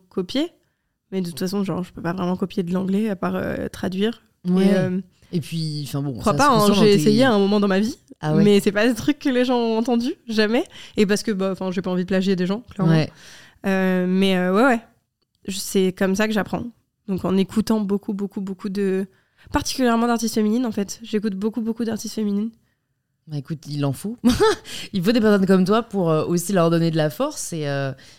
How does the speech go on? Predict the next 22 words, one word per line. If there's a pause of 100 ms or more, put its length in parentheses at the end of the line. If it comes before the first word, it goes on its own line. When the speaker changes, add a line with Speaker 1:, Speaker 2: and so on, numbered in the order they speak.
Speaker 2:
je
trouve
ça
hyper,
euh, (180)
hyper
vertueux. (320)
Est-ce
que
t'as
eu, (160)
Speaker 1:
Merci.
Speaker 2:
enfin,
qui
a
été
la
première
mentor
que
t'as
eue,